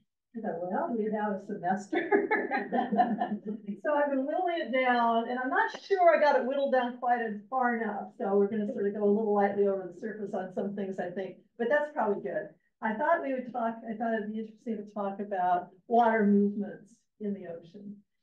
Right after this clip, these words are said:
And I think a lot of us stand on the beach and look out and see the waves, but we're not totally sure. Some, some of you are sure on fish, and so you got a much better feel for that, or you've been on cruises or whatever. But, um,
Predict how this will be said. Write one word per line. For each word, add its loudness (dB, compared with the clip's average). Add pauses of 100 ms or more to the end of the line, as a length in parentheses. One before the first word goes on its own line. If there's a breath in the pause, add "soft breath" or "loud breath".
And -4
I -4
think -4
a -6
lot 4
of 2
us 0
stand 0
on -2
the -12
beach -6
and 0
look 0
out 0
and -8
see -8
the -4
waves, 2 (420)
but -6
we're 2
not -4 (100)
totally 4
sure. 0
Some, -8 (300)
some -4
of -2
you -2
are -4
sure -6 (160)
on -4 (120)
fish, -2
and -6
so -4
you 2
got -8
a -8
much -10
better -4
feel -8
for -12
that, -8
or -14
you've -12
been -14
on -14
cruises -14
or -20
whatever. -12 (480 soft breath)
But, 6
um, 4